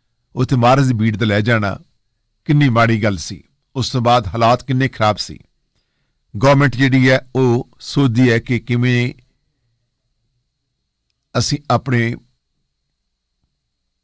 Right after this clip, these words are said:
ਰਾਜਕਾਲ ਦੇ ਦੌਰਾਨ ਲੋਕਾਂ ਦੀ ਸੇਫਟੀ ਜਿਹੜੀ ਹੈ, ਉਹ ਰੱਖਣੀ ਹੈ,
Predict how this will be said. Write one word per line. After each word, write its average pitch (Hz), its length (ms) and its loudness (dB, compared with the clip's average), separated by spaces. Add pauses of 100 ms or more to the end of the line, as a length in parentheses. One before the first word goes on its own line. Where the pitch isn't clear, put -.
(280)
ਰਾਜਕਾਲ 127 460 2
ਦੇ 117 100 2
ਦੌਰਾਨ 120 360 0 (560)
ਲੋਕਾਂ 123 560 2
ਦੀ 117 200 2
ਸੇਫਟੀ 135 480 0
ਜਿਹੜੀ 113 340 2
ਹੈ, 95 120 -4 (280)
ਉਹ 120 120 0
ਰੱਖਣੀ 117 380 -2
ਹੈ, 80 120 -6